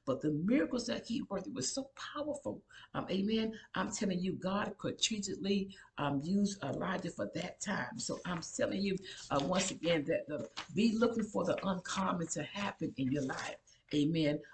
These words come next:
I mean, God has already written the story. The finger of God is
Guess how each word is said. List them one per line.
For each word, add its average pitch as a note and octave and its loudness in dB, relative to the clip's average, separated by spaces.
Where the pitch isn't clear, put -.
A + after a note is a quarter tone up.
I C#3+ 4
mean, C#3 4
God F#3 2
has - 0
already E3+ -2
written C3+ 0
the A#2+ 0
story. B2 0
The A#2+ 2
finger G3 2
of C3+ 0
God F3 0
is - -2